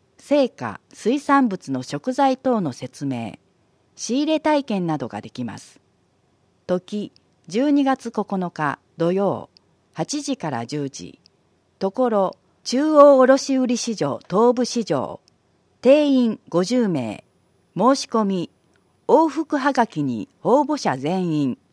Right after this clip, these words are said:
四人までの氏名と年齢、代表者の住所と電話番号を書いて、問い合わせまで。定員を超えた場合は抽選。締め切り、十一月十五日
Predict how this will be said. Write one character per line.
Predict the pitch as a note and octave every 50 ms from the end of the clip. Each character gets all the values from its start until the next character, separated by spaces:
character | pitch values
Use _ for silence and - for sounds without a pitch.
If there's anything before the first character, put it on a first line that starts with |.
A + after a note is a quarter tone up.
| _ _ _ _
四 | - F#3 G#3+ A#3+
人 | C#4 D#4+ E4+ D#4+ C#4+
ま | B3+ A3 E3+
で | F3 E3
の | C#3+ C3 A#2+ B2 - _ _
氏 | - - - - D#4
名 | D#4 D4+ D4 B3+ A3
と | - - C3+ C3+
年 | B2+ C3 D#3+ F3+ F3+
齢、 | D#3+ D#3+ D3+ C#3+ C3 - - _ _ _ _ _ _ _ _ _ _ _ _ _ -
代 | E3 F#3 B3 D#4+ D#4 -
表 | F4 E4+ D#4 C#4
者 | - - F#3 D#3
の | C#3 A#2+ G#2+ - - _ _ _ _
住 | E3+ G3 C4+ D#4+ D#4
所 | C4+ - A3 F#3
と | - D3 C#3
電 | A#2 C3 D#3+ G#3+ B3
話 | B3+ B3 A#3
番 | A3 B3 A#3 A3+ G#3+
号 | F3+ E3+ D#3+ C#3+ C3
を | - -
書 | C#3 C#3
い | B2+ A2
て、 | - G#2 G2 - - _ _ _ _ _ _ _ _ _ _ -
問 | - G#3 B3 C#4 C4+
い | B3+
合 | A#3+ A#3+
わ | A3+ G3+
せ | - G3+ F#3
ま | F3+ E3+ D3+
で。 | - - - - _ _ _ _ _ _ _ _ _ _ _ _ _ _ _ _ _
定 | - B3+ C#4+ E4
員 | E4+ E4 D#4+ D4+ D4
を | D4 C#4 -
超 | C4 B3+
え | B3 A#3+
た | - A3+ G3+
場 | G#3 G3 F#3
合 | F3+ F3+ E3+ D#3+
は | D3+ C#3+ C#3+
抽 | - - - D3+ D3 C#3+
選。 | - - A#2+ A#2+ A#2 - - _ _ _ _ _ _ _ _ _ _ _ _ _ _ _ _
締 | - - - A#3+
め | C4+ C#4+ C4+
切 | - A3+ A3
り、 | G3 G3 F#3+ - - _ _ _ _ _ _ -
十 | D3+ F3 A3+ C4+ D4+
一 | C#4 - C4 B3
月 | B3 B3 A#3+ - A3+ G3
十 | G3+ A3+ A3 G#3+
五 | G#3 G#3 G3+
日 | F3 D3 - - - G2+ - -